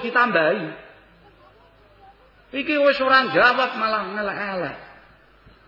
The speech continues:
Ku akhire wong Islam ora dadi seduluran. Jenengan ngandel. Jenengan nganakno Zamuna iki barokahe ana wong elek-elek selawat. Lho, ngono lho.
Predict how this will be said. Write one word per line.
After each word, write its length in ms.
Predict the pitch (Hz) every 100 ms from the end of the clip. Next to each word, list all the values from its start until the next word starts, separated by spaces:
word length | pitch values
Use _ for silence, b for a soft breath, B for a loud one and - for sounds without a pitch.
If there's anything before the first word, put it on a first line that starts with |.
| _ _
Ku 80 | 226
akhire 360 | 214 - 233 220
wong 200 | 202 196
Islam 360 | 220 185 185 160
ora 280 | 185 165 143
dadi 360 | 143 135 151 131
seduluran. 1400 | - 143 - 113 113 131 120 110 107 101 98 95 92 - B B B
Jenengan 400 | 120 147 151 170
ngandel. 600 | 170 165 151 123 95 - B B B 143
Jenengan 480 | 156 170 180 185
nganakno 480 | 180 175 175 - 190 165
Zamuna 560 | 147 147 151 175 185 165
iki 240 | 202 -
barokahe 720 | 123 139 156 156 156 156 180
ana 240 | 170 175 175
wong 240 | 180 175
elek-elek 480 | 170 160 160 160 -
selawat. 640 | 160 156 139 120 - -
Lho, 160 | 135 160
ngono 260 | 190 214 208
lho. 120 | 170